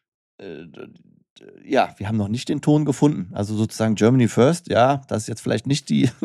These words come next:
<laughs> nicht der Spruch, mit dem, nicht der Gassenhauer, äh, äh, äh, den, den, den wir in Paris und London und, äh, und, und überall gerne hören, äh, oder in Warschau hört.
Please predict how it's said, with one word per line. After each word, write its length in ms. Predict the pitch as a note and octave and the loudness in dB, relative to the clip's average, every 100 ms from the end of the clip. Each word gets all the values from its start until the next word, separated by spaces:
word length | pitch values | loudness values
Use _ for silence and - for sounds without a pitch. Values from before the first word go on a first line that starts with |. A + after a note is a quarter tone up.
| - _ | -8 _
<laughs> 300 | - - - | -20 -6 0
nicht 180 | C3+ | 2
der 100 | - | 2
Spruch, 360 | B2+ - C#3 - | 2 4 4 4
mit 240 | C3 - | 0 2
dem, 140 | D3+ C3 - G3+ C#3 | 0 0 -6 -4 0
nicht 160 | C#3+ | 2
der 100 | - | 2
Gassenhauer, 600 | A#2+ C#3 - B2 C#3+ D3 D3+ C3+ | 2 0 0 2 4 4 2 0
äh, 120 | C#3 | 0
äh, 60 | C#3 - - - C#3+ - - - | -2 -4 -8 -4 -4 -6 -10 -4
äh, 220 | C3 A2+ | -2 -2
den, 240 | C3 C#3 B2+ | 2 0 4
den, 320 | B2+ B2 A#2+ | 2 2 0
den 120 | B2+ | 0
wir 80 | B2 | 0
in 100 | A#2+ | -2
Paris 340 | A#2 A#2+ D3+ | 2 4 4
und 120 | C3+ A#2 | 2 2
London 400 | B2 C3+ C3 B2 | 2 2 0 0
und, 220 | B2 - | -2 0
äh, 40 | |
und, 260 | - B2 A#2+ | -2 0 0
und 180 | A#2+ C#3 | 0 2
überall 320 | B2 B2 A#2+ | 2 2 0
gerne 260 | A#2+ A#2 G2+ | 2 2 4
hören, 280 | G#2+ C#3 D3 | 4 4 0
äh, 120 | B2 | -2
oder 160 | A2 A2 | 0 2
in 100 | G#2+ | 4
Warschau 320 | A#2+ B2+ G#2+ | 2 2 2
hört. 240 | A2 - | 4 2